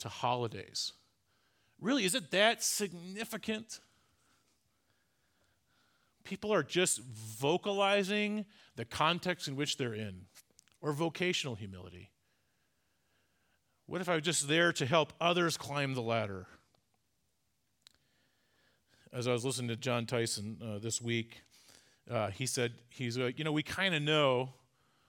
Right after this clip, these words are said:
how pro-, how humility needs to work. We're not preaching anything new to people in churches." He says, "But what's really the problem?"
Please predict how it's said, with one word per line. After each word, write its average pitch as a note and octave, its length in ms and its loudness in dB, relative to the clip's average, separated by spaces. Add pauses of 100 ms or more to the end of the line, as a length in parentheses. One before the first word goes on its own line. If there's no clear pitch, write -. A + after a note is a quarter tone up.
(280)
how C#3+ 200 2
pro-, D3 340 -2
how C#3 320 2
humility C3+ 760 0
needs B2+ 300 -2
to A#2+ 120 -8
work. A2+ 540 -2 (760)
We're C#3 100 0
not E3 180 2
preaching C#3+ 320 -2
anything C3+ 580 0
new C#3 220 0
to B2+ 120 -6
people A#2+ 300 -6
in G#2 100 -8
churches." B2 400 -4
He B2+ 80 -6
says, B2 220 -6 (300)
"But D3+ 80 0
what's E3+ 300 2
really G3 380 6
the C#3 120 0
problem?" A#2+ 680 -2